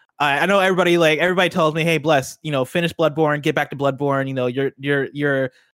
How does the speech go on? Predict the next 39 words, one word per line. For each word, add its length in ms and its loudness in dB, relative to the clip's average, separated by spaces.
you're 140 2
into 340 0
it, 180 4
like, 200 2
you, 200 -2
you, 240 -2
you 160 -4
made 160 0
enough 180 -2
progress, 500 0
like, 80 -4
keep 160 -10
going." 360 0
Uh, 320 2
and, 160 -2
like, 300 0
the 80 2
thing 300 -2
that, 220 0
like, 100 2
the 100 2
thing 200 0
that 120 2
makes 240 -2
me, 380 -4
but 160 0
the, 80 -4
the 140 -2
thing 140 -2
that, 200 0
that 240 -2
pauses 440 0
my 120 0
progress 720 -2
in 120 -8
a 60 -2
game 220 -6
like 180 -4
Blood-, 220 0